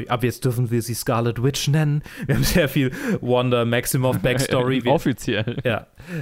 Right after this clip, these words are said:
Speaker 1: Wir haben sehr viel, äh, tatsächlich sogar Agatha Harkness Backstory, was ich sehr interessant fand, ähm,
Speaker 2: Mhm.
Speaker 1: dass es auch aufgegriffen wird, äh, weil in den Comics ist sie ja auch so, so alt.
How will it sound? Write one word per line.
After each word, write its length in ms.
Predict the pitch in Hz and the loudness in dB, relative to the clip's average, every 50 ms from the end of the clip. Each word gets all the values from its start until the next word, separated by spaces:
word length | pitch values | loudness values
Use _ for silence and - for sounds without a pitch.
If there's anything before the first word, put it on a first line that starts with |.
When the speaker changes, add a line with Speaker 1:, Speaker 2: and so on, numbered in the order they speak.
| 117 | -2
Speaker 1:
Wir 100 | 113 117 | 0 0
haben 140 | 113 117 113 | 0 0 0
sehr 180 | 110 117 113 107 | 0 0 0 0
viel, 500 | - - 120 110 110 107 107 107 107 - - | -2 -4 -2 0 0 0 0 0 -2 -2 -2
äh, 300 | 110 107 104 104 104 104 | -2 0 0 0 0 0
tatsächlich 420 | 151 156 151 202 175 139 131 120 | 0 0 2 2 2 2 0 -2
sogar 340 | 117 123 117 123 113 113 - | -2 -2 0 0 0 0 0
Agatha 400 | 127 127 120 131 127 127 117 101 101 | -2 0 0 0 0 0 -2 -2 0
Harkness 420 | 101 98 98 - - 131 123 - | 0 0 -2 -2 -2 -4 -4 -2
Backstory, 600 | - 165 156 151 - - - 160 156 165 165 156 156 | -2 -4 -4 -4 -4 -4 -2 -2 0 -2 -2 -2 -2
was 160 | 156 - 156 | -2 -2 -4
ich 80 | 143 | -4
sehr 360 | 135 160 151 151 151 151 147 - | -2 0 0 2 2 0 0 0
interessant 600 | 160 147 - - 135 - - 151 151 165 160 - | -2 -4 -4 -6 -4 -2 0 0 0 0 -2 -4
fand, 500 | - - 156 151 156 170 180 156 139 - | -4 -4 -2 -2 -2 -2 -4 -4 -4 -4
ähm, 300 | - 139 131 127 120 123 | -2 0 0 0 0 0
Speaker 2:
Mhm. 40 | 110 | 0
Speaker 1:
dass 160 | 127 127 113 | 0 0 0
es 100 | 120 113 | 0 -2
auch 160 | 123 117 113 113 | -2 -2 -2 -2
aufgegriffen 640 | 101 113 117 - - 127 - - 135 127 - 120 | -2 -2 -4 -4 -6 -10 -8 -6 -6 -4 -4 -4
wird, 220 | 117 127 117 - - | -4 -4 -4 -6 -6
äh, 480 | - 123 117 117 117 110 - 127 120 | -4 -2 -2 -2 -2 -4 -8 -6 -4
weil 160 | - 120 117 117 | -2 -2 -2 -2
in 80 | 113 | -2
den 100 | 113 110 | -4 -4
Comics 380 | 107 - 127 120 117 117 - - | -2 -2 0 0 0 -2 -4 -6
ist 140 | - 120 - | -10 -8 -4
sie 80 | 123 | -4
ja 100 | 113 113 | -2 -2
auch 160 | 117 120 113 | -2 -2 -4
so, 340 | - - 135 123 123 127 - _ | -4 -4 -4 -4 -4 -6 -8 _
so 100 | 120 120 | -8 -6
alt. 360 | - 117 120 123 135 131 - | -4 -4 -4 -4 -6 -8 -12